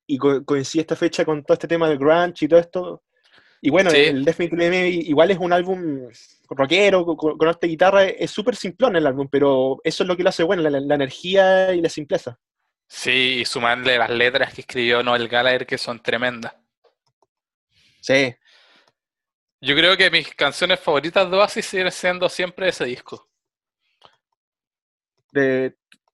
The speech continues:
Speaker 1: Sí. Bueno, es que, bueno, igual es un disco largo, sí.
Speaker 2: Sí, pero un disco
Speaker 1: Igual
Speaker 2: bueno.
Speaker 1: tiene, tiene, tiene canciones, eh,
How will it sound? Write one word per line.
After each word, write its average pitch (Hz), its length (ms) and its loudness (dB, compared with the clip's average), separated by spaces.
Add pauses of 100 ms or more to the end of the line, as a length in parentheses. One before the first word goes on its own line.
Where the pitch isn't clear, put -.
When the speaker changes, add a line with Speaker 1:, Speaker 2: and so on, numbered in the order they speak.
(420)
Speaker 1:
Sí. 311 500 0 (1200)
Bueno, 160 200 2
es 143 80 -4
que, 143 320 -4 (600)
bueno, 143 160 0
igual 143 320 0 (600)
es 151 100 2
un 147 160 -2
disco 147 240 -2
largo, - 260 -2
sí. 107 220 -8 (1500)
Speaker 2:
Sí, 120 300 -4 (640)
pero 127 240 0
un 120 120 -6
disco 123 300 -8
Speaker 1:
Igual 156 180 -4
Speaker 2:
bueno. 151 160 4
Speaker 1:
tiene, 185 320 2
tiene, 180 240 -4
tiene 170 260 -2
canciones, 185 480 -2
eh, 170 1300 -4